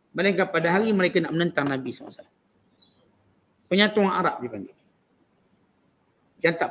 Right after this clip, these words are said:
pernah dilihat sebelum ini. Lalu mereka berkumpul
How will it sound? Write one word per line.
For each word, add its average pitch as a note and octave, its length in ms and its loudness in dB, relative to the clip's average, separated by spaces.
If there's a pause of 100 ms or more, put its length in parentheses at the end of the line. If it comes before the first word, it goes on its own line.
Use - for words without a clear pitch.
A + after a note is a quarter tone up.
pernah G#3 160 8
dilihat F#3 320 6
sebelum F#3 320 0
ini. A#2+ 240 -2 (720)
Lalu B3 140 8 (120)
mereka B3 140 4
berkumpul - 580 2